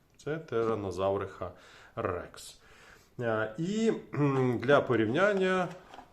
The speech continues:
давайте, щоб ви розуміли, наскільки вона величезна. Ось вам до-, доктор Сетлер і ось вам Тиранозавр Рекс. Да? Ось отак. Для розуміння. Тобто,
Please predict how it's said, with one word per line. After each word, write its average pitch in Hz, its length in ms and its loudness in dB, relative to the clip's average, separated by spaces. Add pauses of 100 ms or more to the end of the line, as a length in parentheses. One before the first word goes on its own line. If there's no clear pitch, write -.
(220)
давайте, 113 420 -4
щоб 98 220 -10
ви 104 140 -2
розуміли, 104 500 0
наскільки 98 480 -8
вона 90 200 -4
величезна. 147 760 -4
Ось 113 220 -4
вам 95 140 -4
до-, 95 300 -4
доктор 92 340 -6
Сетлер 151 520 -4
і 113 100 -4
ось 117 360 -6
вам 101 280 -4 (960)
Тиранозавр 92 640 -2 (120)
Рекс. 80 400 -14 (160)
Да? 120 180 -12 (140)
Ось 92 340 -16
отак. - 380 -14 (800)
Для 117 160 2
розуміння. 82 600 -6
Тобто, 107 540 -4